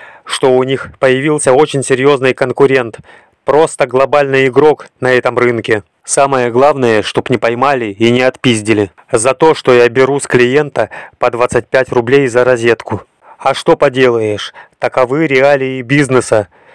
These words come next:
выживает сильнейший, и жадничать тут нельзя. Любая розетка мне нипочём. Осталось лишь выучить закон Ома, и буду на равных базарить со всеми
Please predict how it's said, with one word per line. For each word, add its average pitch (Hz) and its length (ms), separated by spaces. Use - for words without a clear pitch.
выживает 127 640
сильнейший, 127 760
и 156 140
жадничать 135 720
тут 131 220
нельзя. 120 440
Любая 127 640
розетка 123 540
мне 117 240
нипочём. 127 680
Осталось 143 680
лишь 123 300
выучить 139 680
закон 139 600
Ома, 156 420
и - 120
буду 151 360
на 156 160
равных 127 480
базарить 127 580
со - 200
всеми 156 340